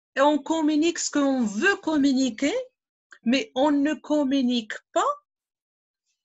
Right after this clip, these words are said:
euh, un message qui doit, euh, euh, résonner avec les utilisateurs et avec la, la, la, le public cible.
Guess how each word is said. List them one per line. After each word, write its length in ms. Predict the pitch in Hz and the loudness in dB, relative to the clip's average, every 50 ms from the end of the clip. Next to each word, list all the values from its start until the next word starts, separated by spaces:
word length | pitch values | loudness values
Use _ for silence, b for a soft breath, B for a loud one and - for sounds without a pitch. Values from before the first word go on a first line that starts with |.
| _ _ _ _ _ _ - | _ _ _ _ _ _ -2
euh, 220 | 240 240 233 220 220 220 | 2 2 2 2 2 2
un 120 | 262 285 | 0 0
message 760 | 277 262 262 269 294 294 269 - - 359 381 403 359 - - - | 2 2 2 2 2 2 0 0 -2 -2 -2 -2 -2 -6 -8 -8
qui 180 | - 262 254 214 | -6 -6 -6 -6
doit, 540 | 185 190 208 220 277 294 311 349 381 403 - _ _ _ - 233 | -6 -6 -6 -2 -2 -2 -2 -4 -6 -10 -14 _ _ _ -10 -6
euh, 420 | 240 233 233 233 233 226 220 220 - - | -4 -4 -2 -2 -2 -2 -2 -4 -6 -10
euh, 720 | - - - 196 202 196 196 196 190 190 185 185 185 185 | -16 -14 -10 -8 -6 -6 -4 -4 -6 -6 -6 -6 -8 -6
résonner 540 | 170 208 311 285 262 302 302 277 302 349 440 480 - _ _ _ _ _ _ _ | -2 -2 -2 -2 -2 0 0 0 0 0 -2 -6 -8 _ _ _ _ _ _ _
avec 380 | - 269 269 254 320 330 - - - 277 254 220 214 - _ _ _ _ _ _ _ _ - | 0 0 2 0 -2 -4 -6 -6 -4 -2 -2 -2 -2 -6 _ _ _ _ _ _ _ _ -4
les 260 | 202 233 247 214 214 | -2 0 0 0 0
utilisateurs 880 | 247 214 - 240 220 226 208 - 208 202 202 - 240 262 330 392 403 359 | -4 -6 -4 -4 -4 -4 -2 0 -2 -2 -2 -2 -2 -2 0 -2 -4 -4
et 80 | 285 226 | -2 0
avec 380 | 240 240 233 208 285 277 - - | 2 2 2 0 -2 -4 -4 -2
la, 340 | 233 220 214 202 190 185 | 0 2 2 2 2 0
la, 240 | 185 190 185 180 185 | -2 -2 -4 -4 -4
la, 380 | 180 180 175 170 170 165 156 165 | -4 -4 -4 -4 -4 -4 -6 -6
le 160 | 165 180 202 | -6 -8 -8
public 360 | 208 - 233 175 185 202 208 - | -8 -8 -8 -6 -6 -6 -8 -8
cible. 300 | - - 139 120 - | -10 -12 -14 -14 -14